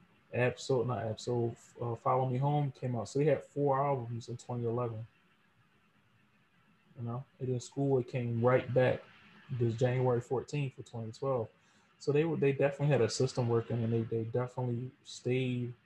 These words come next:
they used their, the, the amount of them that where they were to their advantage. And I, I just, I, I think that the way they did it worked.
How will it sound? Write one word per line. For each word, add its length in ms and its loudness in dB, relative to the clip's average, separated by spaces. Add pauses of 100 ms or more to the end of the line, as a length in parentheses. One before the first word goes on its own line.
(500)
they 80 -2
used 520 -2
their, 360 2 (440)
the, 400 0 (600)
the 260 -2
amount 400 4
of 100 0
them 200 4
that 240 0
where 100 0
they 200 -2
were 340 2 (480)
to 80 2
their 140 6
advantage. 560 2
And 220 -4 (100)
I, 100 -6 (500)
I 40 2
just, 340 -2
I, 240 4
I 100 4
think 220 8 (120)
that 260 4 (120)
the 80 2
way 140 10
they 80 10
did 140 10
it 40 10
worked. 380 6